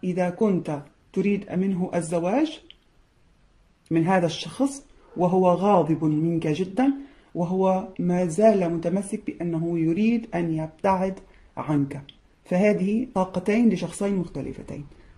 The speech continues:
الأولى طالب من، أنت تطلب من هذا الشخص الزواج وتريد أن تلحقه لأنك ترى بأنه تركك، والشخص الآخر أنت في، آه، تطلب منه الانفصال لأنك تشاجرت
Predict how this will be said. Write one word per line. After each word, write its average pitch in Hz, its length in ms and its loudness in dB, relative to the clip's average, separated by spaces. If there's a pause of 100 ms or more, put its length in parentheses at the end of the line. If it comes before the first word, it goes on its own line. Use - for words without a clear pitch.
(120)
الأولى 165 640 2 (440)
طالب 202 380 2
من، 180 180 2 (180)
أنت 185 280 4
تطلب 170 540 0
من 165 160 0
هذا 175 200 -2
الشخص 180 440 -6
الزواج 175 680 0
وتريد 165 360 -2
أن 165 120 -4
تلحقه 247 680 2 (420)
لأنك 165 520 0
ترى 170 220 0
بأنه 156 480 -4
تركك، 202 540 -2 (320)
والشخص 196 1000 0
الآخر 214 640 0
أنت 165 340 0 (560)
في، 185 340 0 (1120)
آه، 165 240 0
تطلب 196 680 4
منه 180 460 2
الانفصال 190 840 2
لأنك 170 380 -2
تشاجرت 170 960 0